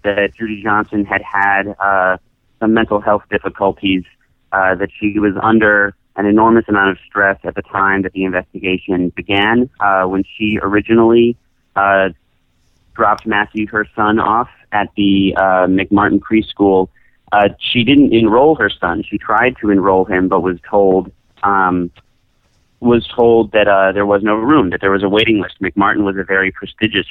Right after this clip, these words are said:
preschool at the time. So she just drove over one morning, and Matthew was, you know,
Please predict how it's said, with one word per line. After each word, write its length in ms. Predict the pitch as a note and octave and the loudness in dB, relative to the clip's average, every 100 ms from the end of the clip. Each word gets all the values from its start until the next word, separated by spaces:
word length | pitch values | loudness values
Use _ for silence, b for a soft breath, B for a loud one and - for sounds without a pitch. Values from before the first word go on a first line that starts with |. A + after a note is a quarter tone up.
| - | -6
preschool 400 | F#2 F2 F#2 F2+ | -6 -4 -2 -2
at 80 | E2+ | -2
the 80 | |
time. 400 | - - F2 E2+ - B B _ - | -6 -4 -6 -6 -10 B B _ -2
So 400 | A#2 A2+ A2 G#2+ _ | 2 4 2 -2 _
she 260 | - C#3 | -6 -4
just 180 | D3+ C3+ | -2 -4
drove 220 | - A#2+ A2+ | 0 2 4
over 380 | D3 E3 C3 | 2 2 2
one 180 | A2+ G2+ | 2 2
morning, 480 | G2+ G2 F#2+ G#2+ A#2+ | 2 2 0 0 -2
and 180 | G#2 G2 | -2 0
Matthew 400 | G2 G#2+ - G#2+ | 2 0 -2 -2
was, 280 | G2 F#2+ F#2 | 0 0 0
you 80 | G2+ | -2
know, 140 | F#2 | -2